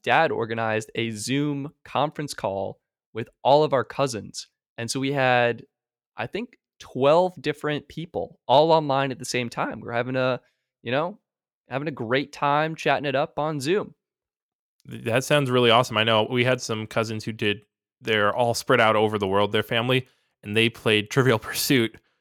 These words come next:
Speaker 2: You know, the, I think there's, like, five, six of them in their family, and they're all, you know, one's in, like, Italy, one's in, you know, Israel. I don't know why I'm saying all I countries,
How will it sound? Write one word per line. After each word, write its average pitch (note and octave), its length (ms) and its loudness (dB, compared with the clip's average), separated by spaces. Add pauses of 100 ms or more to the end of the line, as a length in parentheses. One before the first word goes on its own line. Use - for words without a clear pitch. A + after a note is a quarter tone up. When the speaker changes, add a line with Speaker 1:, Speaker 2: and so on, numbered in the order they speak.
(120)
Speaker 2:
You G#2 80 -8
know, G2 100 2
the, G2+ 280 0
I G#2+ 100 -4
think A#2+ 160 -2
there's, G#2+ 180 0
like, G2 160 -4 (180)
five, A2 340 2
six - 240 -4
of A2 60 -2
them G2+ 160 0
in F#2+ 60 -6
their F#2+ 80 0
family, G#2 320 -2
and G2 100 -4
they're F#2+ 200 0
all, G#2+ 200 2
you G#2+ 60 -2
know, G2 100 -2
one's A2+ 300 -2
in, A2 180 -4
like, F#2+ 240 -6 (340)
Italy, A#2+ 500 0
one's G#2+ 400 -2
in, G2 380 -6
you A2+ 80 -8
know, F#2 300 -6 (520)
Israel. A2+ 800 2
I G2 100 -4
don't B2 100 -2
know C3+ 60 0
why A2 100 4
I'm G#2 60 -2
saying G#2 200 -6
all G2 180 0
I G2 160 -2
countries, F2+ 560 -10